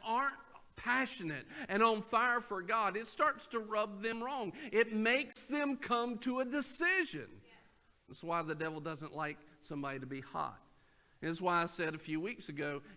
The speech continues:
Speaker 1: he's more than happy for you to be lukewarm, to be a lukewarm church, to be a lukewarm Christian. Why? Because you're doing his job for him.
Speaker 2: Yes.
Speaker 1: Why? 'Cause lukewarm is comfortable. It takes us stepping out of our comfort zone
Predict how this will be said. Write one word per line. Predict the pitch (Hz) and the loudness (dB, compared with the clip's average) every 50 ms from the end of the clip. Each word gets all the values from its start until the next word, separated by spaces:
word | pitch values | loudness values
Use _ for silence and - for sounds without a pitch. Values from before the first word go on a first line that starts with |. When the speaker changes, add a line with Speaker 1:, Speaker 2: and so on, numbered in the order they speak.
| - | -10
Speaker 1:
he's | - 226 226 220 170 - - - - | -8 -6 -6 -6 -8 -8 -12 -12 -8
more | 143 160 190 226 269 269 240 | -4 -4 -2 -2 -2 -2 -2
than | 226 226 220 | -2 -4 -4
happy | 214 226 226 233 220 226 165 151 139 | -4 -4 -4 -4 -4 -4 -6 -8 -8
for | - - | -6 -8
you | 156 147 165 175 | -6 -4 -4 -4
to | 165 160 | -6 -6
be | - 160 - 151 | -6 -6 -6 -4
lukewarm, | 160 185 196 190 - 190 180 165 139 120 117 123 | -4 -4 -4 -4 -6 -8 -8 -6 -6 -8 -10 -10
to | - 160 | -10 -4
be | 156 175 175 | -2 -2 0
a | 170 | 0
lukewarm | 180 196 202 196 196 190 185 175 175 175 | 0 -2 -4 -4 -6 -6 -6 -4 -6 -6
church, | 175 - 226 233 220 - - - | -4 -2 -2 -2 -2 -4 -8 -10
to | - | -8
be | 151 160 165 | -2 -2 0
a | 147 | 0
lukewarm | 160 185 208 208 - 180 185 180 175 175 | 2 0 -2 -2 -4 -6 -4 -4 -4 -6
Christian. | 175 - 220 220 214 - - 147 151 | -6 -4 -4 -4 -4 -4 -8 -6 -4
Why? | 165 202 196 170 - - - - - | -4 -4 -4 -4 -6 -10 -16 -12 -10
Because | 180 175 170 160 170 | -4 -4 -4 -2 -2
you're | 165 165 160 | -2 -2 -2
doing | 151 147 175 190 196 196 196 190 190 185 190 | -2 -4 -4 -2 -2 -2 -2 -2 -4 -6 -4
his | 180 170 160 131 - | -4 -4 -4 -4 -6
job | - 156 156 151 147 143 131 127 - | -6 -4 -4 -2 -2 -4 -6 -8 -12
for | - - 123 123 131 | -10 -8 -8 -8 -8
him. | 127 113 101 - - | -8 -10 -10 -12 -14
Speaker 2:
Yes. | - - - - - - _ _ _ _ _ _ _ _ _ _ _ - | -20 -20 -20 -20 -20 -20 _ _ _ _ _ _ _ _ _ _ _ 0
Speaker 1:
Why? | 170 180 160 - - - - - | 0 2 2 0 -2 -10 -16 -6
'Cause | - 196 185 180 - | -2 -2 -2 -2 -2
lukewarm | 202 233 269 302 - - - 233 233 233 220 185 160 156 160 - - - - | -6 -6 -6 -6 -8 -8 -10 -8 -6 -4 -4 -4 -4 -4 -6 -8 -12 -12 -8
is | 165 175 170 - | -6 -6 -6 -8
comfortable. | - - - 269 311 302 - - - 131 117 - - - - - _ _ _ _ _ _ _ _ _ _ _ _ _ _ _ _ _ _ _ _ _ _ _ _ - - _ - _ _ _ _ _ - | -14 -12 -10 -10 -10 -10 -12 -16 -12 -12 -12 -12 -12 -18 -20 -20 _ _ _ _ _ _ _ _ _ _ _ _ _ _ _ _ _ _ _ _ _ _ _ _ -20 -20 _ -20 _ _ _ _ _ -6
It | - 196 214 220 214 - - | 2 4 4 4 4 0 -2
takes | 277 254 262 233 - - - | 0 2 2 0 0 -2 -2
us | 226 220 214 | -2 -2 -2
stepping | - - - 247 240 - 226 214 214 | -6 -4 -2 -2 -2 0 0 -2 0
out | 214 220 220 220 220 220 | 0 -2 -2 -2 -2 -4
of | 208 202 | -2 -2
our | 202 190 | 0 -2
comfort | 175 - - 226 - - - - 170 143 139 | -2 -4 -8 -8 -8 -8 -8 -10 -12 -10 -8
zone | - 139 123 110 101 104 104 107 | -8 -6 -6 -8 -10 -14 -18 -20